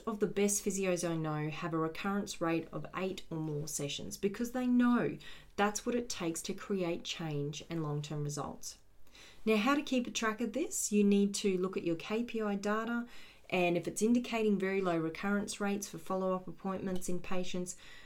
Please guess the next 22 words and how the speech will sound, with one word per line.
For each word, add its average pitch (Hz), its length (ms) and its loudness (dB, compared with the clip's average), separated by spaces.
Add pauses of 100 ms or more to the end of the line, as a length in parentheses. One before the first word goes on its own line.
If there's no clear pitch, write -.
(140)
then 196 560 8 (520)
you 202 140 6
could 202 160 4
assume 240 560 10
two 160 240 4
things. 151 480 0
One, 247 360 6 (260)
they 180 140 6
are 156 160 6
a 147 40 4
brilliant 165 580 4
therapist - 500 0
and 170 140 2
they've 160 160 2
resolved 175 420 2
the 160 160 4
issue 160 200 -2
in 160 80 0
a 147 60 -2
very 151 200 2
short 147 300 -2
time, 160 440 -2